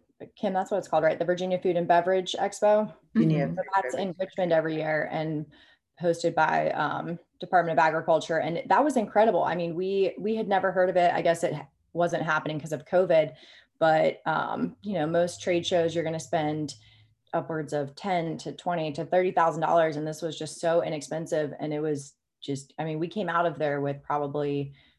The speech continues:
Speaker 1: five new accounts, um,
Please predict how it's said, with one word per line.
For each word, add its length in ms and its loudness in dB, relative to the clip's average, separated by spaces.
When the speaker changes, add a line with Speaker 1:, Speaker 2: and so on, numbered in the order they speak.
Speaker 1:
five 640 2
new 240 -4
accounts, 800 -4
um, 500 -6